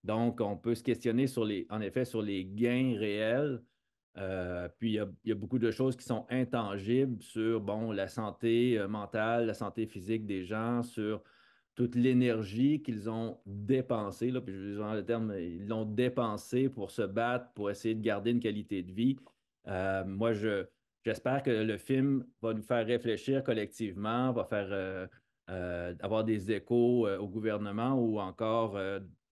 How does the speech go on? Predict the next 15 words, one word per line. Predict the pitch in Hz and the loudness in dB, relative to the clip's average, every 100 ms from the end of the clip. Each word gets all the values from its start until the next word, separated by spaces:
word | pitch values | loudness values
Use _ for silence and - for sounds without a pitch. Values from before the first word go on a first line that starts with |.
| - | -8
chez | - 120 | 0 2
les | 110 107 | 4 2
dirigeants | 107 123 110 101 120 147 156 | 2 0 0 -2 0 0 -4
qui, | - 98 95 | -6 -4 -2
euh, | 95 | -2
qui | - 95 | -4 -4
mènent | 107 117 117 | 0 0 0
ces | 107 | -2
grands | 92 107 110 110 | -2 -2 -2 -4
projets-là | - 101 92 92 120 131 | -2 -2 -2 0 0 0
pour | 107 90 | -2 -4
voir | 98 117 123 | 0 2 2
comment | - 107 127 | 0 2 2
est-ce | 120 - | 2 0
que | 120 123 | 2 2